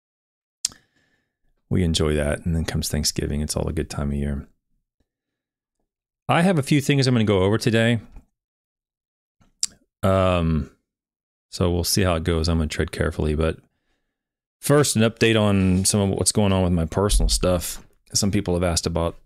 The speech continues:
well, one person asked about my son. We had a, his first math competition was yesterday, and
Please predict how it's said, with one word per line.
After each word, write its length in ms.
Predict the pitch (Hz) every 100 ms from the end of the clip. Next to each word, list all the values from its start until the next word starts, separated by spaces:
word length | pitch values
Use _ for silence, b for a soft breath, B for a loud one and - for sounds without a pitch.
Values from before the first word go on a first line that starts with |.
| _ _ _ _ _ - -
well, 140 | 76
one 220 | 71 80 82
person 340 | 69 69 69
asked 200 | 69 -
about 240 | - - 71
my 100 | 71
son. 500 | - 76 73 76 - - - B B B B B B B -
We 120 | 107
had 120 | 101
a, 220 | 90 82 80
his 200 | 101 -
first 320 | 101 87 -
math 320 | 87 87 87
competition 680 | - 85 - - 90 - 92
was 200 | 92 87
yesterday, 580 | 92 82 98 92 90 90
and 260 | 85 80